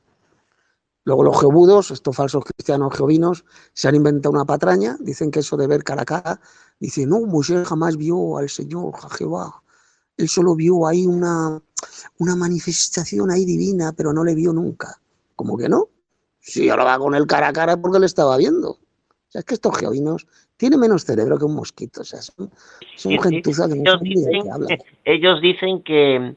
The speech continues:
Speaker 2: que lo que vio es una visión de, de cómo era, pero, eh,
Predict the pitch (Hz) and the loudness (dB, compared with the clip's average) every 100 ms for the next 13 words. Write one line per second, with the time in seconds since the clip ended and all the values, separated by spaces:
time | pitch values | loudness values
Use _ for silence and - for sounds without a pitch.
0 | _ - 147 - 131 131 135 - 127 147 | _ -16 -16 -6 0 2 2 0 -2 -2
1 | 160 170 175 175 143 139 127 - 156 180 | -2 -2 -2 -2 -2 -6 -6 -6 0 2
2 | 190 190 - _ - 127 120 139 - _ | 4 0 -4 _ -10 -6 0 0 0 _
3 | - 123 127 127 - 165 190 185 190 190 | -8 -8 -6 -6 -2 0 2 4 4 4
4 | 202 185 196 - - 131 131 127 127 - | 2 2 0 0 -2 0 2 2 -2 -10
5 | - - - 123 123 123 120 120 120 120 | -20 -20 -6 -2 0 0 -2 -4 -4 -6
6 | 117 | -8